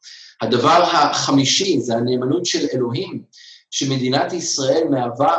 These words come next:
ברכה לכלל האנושות, דרך כל מיני פיתוחים רפואיים וטכנולוגיות חדשניות,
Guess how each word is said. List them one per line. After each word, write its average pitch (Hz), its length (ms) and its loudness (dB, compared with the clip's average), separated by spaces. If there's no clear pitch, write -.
ברכה 120 560 -6
לכלל 170 580 -4
האנושות, 151 720 -8
דרך 147 280 -6
כל 160 180 -12
מיני 175 160 -12
פיתוחים 143 540 -10
רפואיים 123 500 -8
וטכנולוגיות 131 840 -6
חדשניות, 113 680 -10